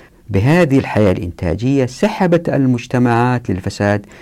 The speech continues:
بسبب هذا النمط الاستهلاكي الذي أوجدته هذه الشركات، وبسبب الاستعباد للناس المأجورين اللي يعملوا في هذه الشركات.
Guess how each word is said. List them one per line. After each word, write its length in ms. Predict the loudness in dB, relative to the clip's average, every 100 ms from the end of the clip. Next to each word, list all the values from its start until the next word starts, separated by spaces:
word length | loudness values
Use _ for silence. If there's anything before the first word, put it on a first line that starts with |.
| -20 -6
بسبب 400 | -4 -2 0 -2 -2
هذا 460 | -2 0 0 -4
النمط 420 | -4 -4 -4 -6 -10
الاستهلاكي 840 | -12 -10 -6 -2 -2 -4 -6 -8
الذي 420 | -8 -10 -10 -8
أوجدته 720 | -6 -2 -2 -2 -6 -6 -6
هذه 100 | -6
الشركات، 640 | -8 -10 -10 -2 -2 -2 -6 -20 -20 -20 -8
وبسبب 540 | -4 -4 0 2 4
الاستعباد 880 | 4 2 -2 -2 0 2 2 0 -2
للناس 560 | -6 -6 -4 -4 -6 -4
المأجورين 640 | -6 -6 -4 -2 0 -2
اللي 220 | -4 -4 -4
يعملوا 300 | -4 -6 -12
في 60 |
هذه 120 | -16
الشركات. 520 | -16 -16 -14 -16 -16